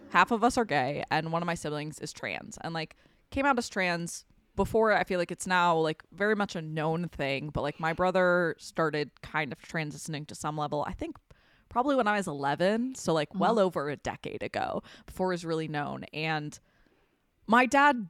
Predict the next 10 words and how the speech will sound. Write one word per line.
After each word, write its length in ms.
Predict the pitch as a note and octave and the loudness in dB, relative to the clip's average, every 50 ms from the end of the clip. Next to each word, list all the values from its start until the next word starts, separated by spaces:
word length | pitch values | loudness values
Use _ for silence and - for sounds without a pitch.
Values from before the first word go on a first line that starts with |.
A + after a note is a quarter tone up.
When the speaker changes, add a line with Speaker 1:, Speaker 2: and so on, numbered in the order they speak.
| _ _ - | _ _ 4
Speaker 1:
definitely 400 | - G#3+ G3+ - A#3+ A#3 A#3+ A3+ | 4 4 4 2 2 2 2 4
doesn't 360 | - F#3+ G3 G3 G#3 G3 - - | 4 2 2 2 0 -4 -2 2
always 420 | - F3+ F3+ F#3+ G#3 G3+ A#3+ G#3 - | 4 6 6 6 6 4 2 2 0
understand 1000 | - F3 F3+ F3 F3+ G3+ A3+ - - - - - F#3 F#3+ F#3+ G3+ G3+ A#3 - - | 0 0 0 2 0 0 0 0 0 0 0 0 0 0 0 -2 -4 -4 -6 -2
by 140 | - E3+ E3+ | 0 0 0
any 300 | - - D#3+ E3 F3+ F3 | 0 -2 -4 -4 -4 -6
means, 540 | E3+ D#3+ E3 E3+ E3+ F3+ G3 G#3+ A#3 A#3 - G3 | -6 -6 -6 -6 -6 -4 -2 -2 -2 -2 -4 -6
but 420 | F3 - E3+ D#3+ D#3 D#3 C#3+ - _ - _ _ _ _ _ _ _ _ _ _ _ _ _ _ _ _ _ _ _ _ _ _ _ _ | -2 2 2 2 4 2 0 -4 _ -16 _ _ _ _ _ _ _ _ _ _ _ _ _ _ _ _ _ _ _ _ _ _ _ _
he 300 | - - - - C4+ D4 | -10 -6 -2 0 0 0
tries, 840 | - - - - F3 D#3+ F3 F#3+ F#3 F#3 F#3 F#3 F#3+ - - - | 0 0 2 6 8 8 8 8 8 8 6 4 0 -6 -12 -16